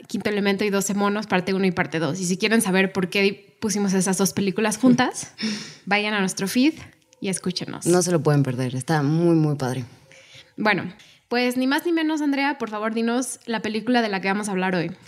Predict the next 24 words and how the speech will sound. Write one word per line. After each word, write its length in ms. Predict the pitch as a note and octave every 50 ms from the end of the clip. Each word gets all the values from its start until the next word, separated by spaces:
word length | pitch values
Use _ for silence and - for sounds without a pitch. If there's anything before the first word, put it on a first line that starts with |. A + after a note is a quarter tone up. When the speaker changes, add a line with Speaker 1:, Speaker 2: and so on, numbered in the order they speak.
| - _ _ _ _ _ _
Speaker 2:
Pues 220 | - B3+ C4 B3+
hoy, 340 | D#4 E4+ G4 F#4+ F4+ - - - - - - - - -
no 240 | G#3 G#3 G#3+ G#3+
les 100 | G#3+ G#3 F#3+
vamos 200 | F#3+ F#3 F3+ D#3
a 80 | D#3+
negar, 300 | D#3+ D#3+ D#3+ F3 E3+ E3+
estamos 300 | E3 D#3+ E3+ E3 E3 D#3
muy 120 | D#3+ E3+ E3
emocionadas, 580 | D#3+ D3+ C#3+ C#3+ C#3+ D3 D3+ D3+ D3+ D3 C#3 C3
¿verdad, 220 | D3 D3 D3 D3
Natalia? 360 | D3+ D3+ D3 - D3+ D3+ A3
Speaker 1:
Muy 220 | A3+ A#3 A#3+ C#4 D4+
emocionadas. 840 | C#4+ C4 D4+ F#4 - C4+ D#4 - E4 B3 B3 C4 C4+ A#3+ G#3+ G#3+ B3+ B3+
Speaker 2:
<laughs> 60 | - C4 A#3+ C4+ - - - F4+ F4+ F4+ F4 E4+ - - - -
Ha 140 | - F3+ F3+
llegado 400 | F#3 F#3 F3+ F3 F3 F3+ F#3+ F#3+
el 160 | G3 A3 A3+ A#3
día 420 | C4+ C#4 C#4 C#4+ C#4 C4 B3 C4+ D#4 F4+ F#4+ F#4+ F#4+ B3
Speaker 1:
Ha 60 | A3
Speaker 2:
de 60 | G#3
Speaker 1:
llegado 240 | - A#3+ A#3+ A#3+ A#3+
el 120 | B3 B3 A#3
día. 220 | A3+ G3+ F#3 F3